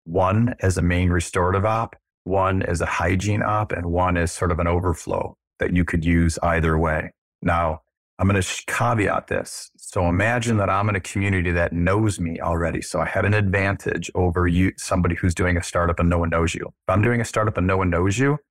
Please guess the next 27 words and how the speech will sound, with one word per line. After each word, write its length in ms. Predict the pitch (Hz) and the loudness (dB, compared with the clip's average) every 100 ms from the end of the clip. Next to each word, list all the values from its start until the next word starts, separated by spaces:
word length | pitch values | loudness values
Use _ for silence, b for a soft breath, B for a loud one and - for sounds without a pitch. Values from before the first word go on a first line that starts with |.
| _ _ | _ _
do 80 | 85 | -2
not, 360 | 90 95 - - | 0 0 -4 -6
don't 180 | 101 113 | -2 -2
plan 200 | 127 127 | 0 0
on 80 | 123 | 2
having 220 | 127 127 | 0 0
a 20 | |
hygienist 560 | 123 123 127 87 - - _ | 0 0 0 -2 -6 -18 _
for, 100 | 101 | -4
like, 140 | 98 | -4
six 260 | - 104 - | -4 -8 -6
to 100 | 104 | -4
eight 80 | 107 | -4
months. 360 | 110 - - - _ - | -6 -10 -20 -20 _ -6
Like, 180 | 87 85 | -4 0
go 260 | 104 104 | 0 2
in 200 | 107 107 | 2 0
as 240 | - 82 - | 0 -2 -2
dentist, 680 | 87 92 98 127 120 - _ _ _ - | 0 0 0 -2 -2 -6 _ _ _ -4
have 120 | 101 | -2
an 80 | 90 | 0
assistant 560 | - - 107 - 107 95 | -4 -2 -2 0 -2 -2
who 80 | |
can 160 | 87 92 | -2 0
also 300 | 92 90 - | 0 0 -4
answer 300 | 85 85 - | -4 -4 -4
phones, 580 | - 127 143 135 - | -2 0 0 -2 -8